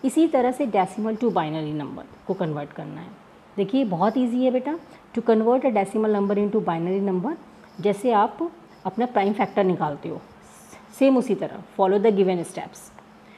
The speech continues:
Suppose आपको निकालना है सेवन का, ठीक है, सेवन की जो, अ, base है वो क्या है, टेन है। Divide the decimal number by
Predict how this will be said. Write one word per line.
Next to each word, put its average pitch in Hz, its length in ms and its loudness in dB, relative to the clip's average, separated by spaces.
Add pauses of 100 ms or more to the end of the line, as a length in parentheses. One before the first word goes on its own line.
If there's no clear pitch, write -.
(640)
Suppose 285 260 2
आपको - 260 0
निकालना 175 400 0
है 220 400 -6 (240)
सेवन 175 280 2
का, - 180 -10 (540)
ठीक 277 180 -6
है, - 60 -6 (420)
सेवन 202 320 2
की 285 200 -2 (340)
जो, 180 300 0 (140)
अ, 160 260 -4 (440)
base 196 260 2
है 247 60 2
वो 240 100 2
क्या 240 140 -4
है, 302 60 -2
टेन 175 260 -4
है। 147 220 -10 (420)
Divide 220 360 4
the 311 120 4
decimal 254 380 0
number 254 220 0
by 277 80 0